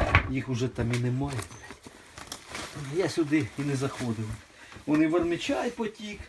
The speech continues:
Блін, а, там надо показувати. Так. Знімаємо. О, тут щось є, диви. Під клейонкою. Хе, диви. Під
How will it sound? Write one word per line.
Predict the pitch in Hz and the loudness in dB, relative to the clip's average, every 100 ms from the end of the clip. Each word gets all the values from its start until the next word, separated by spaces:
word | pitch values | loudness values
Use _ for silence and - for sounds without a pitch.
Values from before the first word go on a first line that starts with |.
| - - - - 147 | -18 -20 -20 -14 -6
Блін, | 165 156 139 | -2 -2 0
а, | 156 139 147 | -2 -2 -2
там | 143 | -2
надо | 147 135 | -2 -2
показувати. | 135 139 - 143 131 135 - - - - - - - - - - - | -6 -8 -4 -2 -2 -6 -8 -14 -18 -20 -20 -20 -18 -14 -12 0 4
Так. | - - - - - - - - - - - - - - - - - - 98 - - - 135 - - - - - - - - - - - | 12 12 12 4 -2 -4 -6 -6 -16 -20 -20 -16 -16 -16 -18 -16 -12 -12 -10 -12 -14 -10 -8 -10 -12 -14 -14 -16 -14 -12 -12 -12 -10 -8
Знімаємо. | 139 175 151 139 135 139 143 135 - - - - | -4 -2 0 0 0 0 -2 -6 -10 -20 -20 -4
О, | 214 196 143 | 4 4 4
тут | 202 196 | 0 2
щось | 226 214 | 2 2
є, | 147 156 | 2 2
диви. | 123 110 127 131 - - - - - - - - | 2 0 -2 -4 -12 -20 -14 -10 -6 -6 -6 -4
Під | 147 | -4
клейонкою. | - 156 160 139 117 110 123 131 - - - - | 2 6 8 8 4 -2 -4 -6 -8 -14 -18 2
Хе, | 254 247 226 220 - - - | 6 6 4 -2 -14 -20 -8
диви. | 160 147 117 - - - - - - - - - - - _ _ - - - _ - - - _ _ _ - - - - _ _ _ _ _ _ - - - _ | 0 0 0 -8 -20 -20 -20 -20 -20 -20 -20 -20 -20 -20 _ _ -20 -20 -20 _ -20 -20 -20 _ _ _ -20 -20 -20 -20 _ _ _ _ _ _ -20 -20 -20 _
Під | - | -20